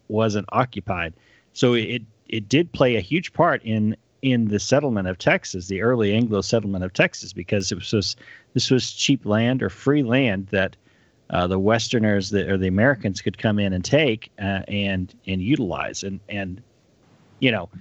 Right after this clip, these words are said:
the only problems that existed were that there was lots of Comanche over a lot of the land that was available in Texas, but that, that was a temporary problem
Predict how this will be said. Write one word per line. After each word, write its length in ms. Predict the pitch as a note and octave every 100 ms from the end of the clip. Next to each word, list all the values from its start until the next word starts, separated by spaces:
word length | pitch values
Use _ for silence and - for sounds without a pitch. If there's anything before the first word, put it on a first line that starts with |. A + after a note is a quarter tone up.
| - -
the 100 | G3+
only 160 | D3+
problems 400 | A#2+ D#3+ B2+ G#2
that 180 | A2 F#2
existed 500 | F2+ A#2 D#3+ - G2
were 140 | G2+ G2+
that 160 | G2
there 120 | A2+
was 160 | F#2+ F#2
lots 200 | G#2 -
of 80 | G2+
Comanche 440 | F#2 B2+ C#3+ F#2
over 160 | F2+ F2
a 60 |
lot 200 | F2 A2
of 60 | F#2+
the 80 | E2
land 300 | F#2 G#2 E2+
that 80 | -
was 140 | F2+
available 360 | F2+ G#2 E2 D#2+
in 80 | E2+
Texas, 480 | D3 - - -
but 200 | - F2 -
that, 200 | - F2+
that 140 | A#2 G2+
was 160 | F#2
a 40 | F2
temporary 440 | C3 A2 F#2 E2+
problem 480 | - C#3 F#2 D#2